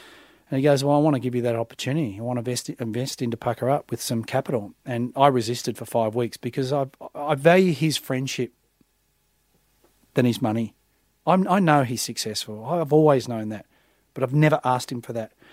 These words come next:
because his relationship with me is the most important thing. This is a man that I tell I love regularly. This is a man that I've cried with. I've, I've, I've, I've,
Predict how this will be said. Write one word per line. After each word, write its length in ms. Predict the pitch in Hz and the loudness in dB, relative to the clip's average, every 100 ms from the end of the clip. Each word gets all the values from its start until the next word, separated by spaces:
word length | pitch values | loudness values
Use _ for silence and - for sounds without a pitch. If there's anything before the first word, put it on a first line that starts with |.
| - - | -20 -16
because 280 | - 131 131 | -8 -4 -2
his 300 | - 180 160 | 0 -2 0
relationship 640 | 151 135 131 139 - 131 127 | 2 2 0 -4 -6 -6 -6
with 120 | 127 | -2
me 200 | 139 135 | 0 0
is 100 | 113 | -2
the 100 | 123 | -4
most 360 | 131 131 123 | 0 0 -2
important 400 | 120 - 123 113 | -6 -6 -8 -8
thing. 140 | - 117 - - - | -10 -10 -12 -20 -2
This 180 | 226 254 | 0 2
is 140 | 233 | 4
a 60 | 196 | 4
man 280 | 160 156 151 | 6 4 4
that 100 | 143 | 2
I 80 | |
tell 260 | 131 - 135 | 0 0 2
I 60 | 131 | 2
love 320 | 123 131 113 117 | 4 2 2 0
regularly. 480 | 120 113 117 98 _ _ _ _ _ _ | 0 0 -4 -6 _ _ _ _ _ _
This 180 | 160 156 | -2 0
is 80 | 151 | 2
a 60 | |
man 180 | 147 147 | 4 4
that 120 | 131 | 4
I've 160 | 117 - | 2 2
cried 340 | - 156 170 | 6 8 8
with. 320 | 185 196 - _ | 6 4 0 _
I've, 220 | 135 120 - - | 0 0 -2 0
I've, 240 | 120 - | 0 2
I've, 300 | 131 120 113 | 2 2 2
I've, 380 | - 123 120 - | 0 0 0 -4